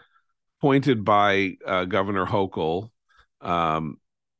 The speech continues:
uh, Judge Hector Las-, Justice Hector LaSalle, uh, who is the Chief Judge of a lower court,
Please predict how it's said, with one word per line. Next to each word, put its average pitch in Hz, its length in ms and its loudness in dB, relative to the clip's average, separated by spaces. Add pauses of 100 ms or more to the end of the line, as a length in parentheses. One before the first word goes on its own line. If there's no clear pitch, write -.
(160)
uh, 90 240 0
Judge 107 360 0
Hector 113 420 0
Las-, 92 300 -8
Justice 113 500 -4
Hector 101 340 -4
LaSalle, 87 720 -2 (460)
uh, 90 240 -2
who 98 280 -2
is 85 180 -6
the 82 240 -4
Chief 101 300 -4 (240)
Judge 87 440 0
of 85 200 -4
a 82 60 -2
lower 113 380 4
court, 82 560 -6